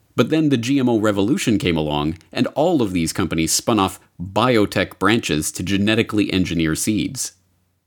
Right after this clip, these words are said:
That, in turn, opened up opportunities to create G M O seed strains that are tailored to work with patented herbicides and fertilizers. The combination of G M O seeds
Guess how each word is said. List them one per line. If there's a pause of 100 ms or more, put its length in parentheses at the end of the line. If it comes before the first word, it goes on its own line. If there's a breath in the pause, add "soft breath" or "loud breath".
(360)
That,
in
turn, (160)
opened
up
opportunities
to
create
G
M
O
seed
strains
that
are
tailored
to
work
with
patented
herbicides
and
fertilizers. (1000)
The
combination
of
G
M
O
seeds